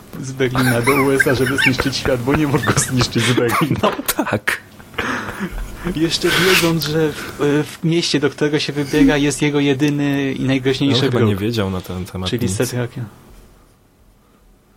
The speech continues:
Speaker 1: Ale on współpracował z Palmerem, a Palmer przecież współpracował z Setrakianem, czyli Palmer wiedział, Palmer mógł mu powiedzieć.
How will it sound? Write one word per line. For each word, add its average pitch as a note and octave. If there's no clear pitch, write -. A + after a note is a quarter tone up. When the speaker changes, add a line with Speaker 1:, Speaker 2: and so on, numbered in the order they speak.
Speaker 1:
Ale A#2+
on C3+
współpracował C#3+
z -
Palmerem, C#3
a C3
Palmer B2
przecież B2
współpracował B2+
z B2
Setrakianem, C3
czyli B2+
Palmer B2+
wiedział, B2+
Palmer B2
mógł B2+
mu B2
powiedzieć. A#2